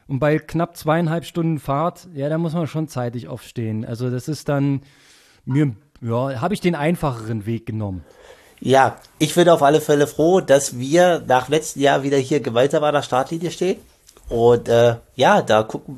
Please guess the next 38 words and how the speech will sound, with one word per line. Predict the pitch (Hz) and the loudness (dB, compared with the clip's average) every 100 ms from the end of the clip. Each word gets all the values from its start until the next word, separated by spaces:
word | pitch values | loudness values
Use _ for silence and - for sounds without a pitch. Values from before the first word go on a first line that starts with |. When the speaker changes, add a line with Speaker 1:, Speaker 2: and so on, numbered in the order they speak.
| 131 | -6
Speaker 2:
wer | 117 123 | 2 2
sich | 127 127 | 0 -4
noch | 131 | -4
dazu | 131 117 143 | -2 -4 -2
gesellt | 156 170 185 214 - - - - _ | -2 2 2 0 -4 -20 -20 -20 _
und | - 117 | -12 -4
da | 120 127 | 0 2
einfach | 117 127 131 | 0 -2 -2
erstmal | 123 127 139 | -4 -4 -4
ein | 123 | 0
geiles | 117 147 147 | 2 2 -2
Triathlon-Wochenende | - 180 127 107 107 113 113 127 147 156 - - _ _ _ _ _ | -2 0 0 -2 -2 -4 -6 2 2 2 -2 -20 _ _ _ _ _
absolvieren | - 123 - 143 131 165 | -4 -2 2 2 2 -2
können. | 160 185 | 0 -2
Ich | 139 | 0
hab | 131 - | -2 -2
gelesen, | 135 147 151 151 | -4 -2 -2 0
am | 120 117 | 0 2
Samstag | 143 151 175 | 2 2 -2
sind | 175 170 | -2 -4
achthundert | 147 - 165 156 | -4 0 2 2
Starter | - 156 160 151 | 2 2 2 0
am | 147 | -2
Start, | - 160 156 - | 0 2 2 -2
am | 120 | -4
Sonntag | 113 139 151 160 | 0 0 2 0
also | 120 117 | 0 -2
tausendsechshundert | 113 123 143 143 147 143 147 139 | -2 -2 -2 -4 -6 -4 -4 -2
Athleten, | 131 120 143 165 180 190 - | -2 -2 -4 -2 -2 -2 0
was | 117 113 - | -2 -2 -6
echt | 139 - | -8 -4
schon | 151 | -6
eine | 127 | -4
große | 120 123 143 143 | -6 -2 0 2
Hausnummer | 147 160 123 95 | 2 0 -2 -2
ist | - | -4
für | 101 | -6
Triathlon. | - 98 85 | -4 -6 -4